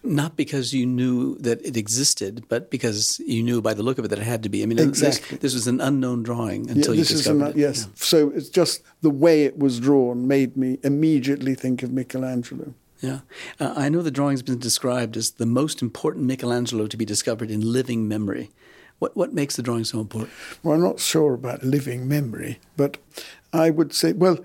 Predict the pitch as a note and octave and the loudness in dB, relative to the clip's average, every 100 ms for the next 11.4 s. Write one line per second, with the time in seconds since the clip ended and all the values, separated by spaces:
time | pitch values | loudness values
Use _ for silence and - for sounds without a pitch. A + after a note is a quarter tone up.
0 | - E3 - F3 F#3 D#3+ C3 A#2+ A#2+ A2 | 0 2 4 6 8 8 4 0 -4 -8
1 | - - _ - - - D3+ D3 - D3+ | -12 -18 _ -20 -8 4 6 6 2 0
2 | D#3 D3+ D3+ D3+ D3 - D3+ - G3 F3 | 2 4 4 2 -2 0 0 0 2 4
3 | D3 C3 B2+ B2 - - - _ _ C#3+ | 4 4 0 -2 -6 -10 -14 _ _ -2
4 | C3+ C3 B2 A#2 - - - - _ - | 0 -2 -4 -6 -8 -8 -10 -16 _ -20
5 | - - - - C#3 C3+ D3 - D#3+ D#3+ | -20 -20 -6 0 2 2 -2 -4 -2 -2
6 | - E3+ D3 C#3+ B2 C3+ C3+ C3 C#3 B2+ | -2 0 2 0 0 -2 0 0 -4 -6
7 | B2+ B2 _ D3 D3 C#3 C#3+ C3+ C3+ C3+ | -12 -14 _ 2 2 2 0 0 0 0
8 | C3+ C3+ C#3 C3 C3 C3 C3 C3 C3+ C3+ | -2 0 -2 -2 -4 -2 -2 -2 -2 -4
9 | _ - - D3 D3 D3+ D3+ D#3 D3+ - | _ -20 -2 -2 2 2 6 6 4 -2
10 | - D3+ D3 C#3 C#3 - D3+ C#3+ - C3+ | 0 2 2 0 -2 2 2 2 2 2
11 | C#3 C3 A#2 | 2 0 -2